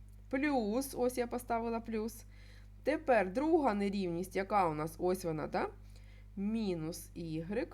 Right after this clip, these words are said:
буде більше, ніж мінус чотири, але менше, ніж мінус один. Підкреслили. І починаємо почленно додавати.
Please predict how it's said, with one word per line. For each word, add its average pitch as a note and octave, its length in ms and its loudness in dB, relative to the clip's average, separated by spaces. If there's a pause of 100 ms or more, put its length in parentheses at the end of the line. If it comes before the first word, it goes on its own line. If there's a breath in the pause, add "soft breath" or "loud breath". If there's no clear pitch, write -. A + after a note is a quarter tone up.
(120)
буде E3+ 640 0 (380 soft breath)
більше, E3 840 -4 (140)
ніж E3+ 260 -4
мінус F#3 440 -2
чотири, F4 720 -2 (180)
але F3+ 340 6
менше, A3+ 720 0
ніж F3 260 -4
мінус A3+ 500 -4
один. D#3+ 460 -2 (680 soft breath)
Підкреслили. B3 1200 0 (460 loud breath)
І G#4+ 140 2
починаємо C4 720 2
почленно C4 880 0
додавати. B3 760 4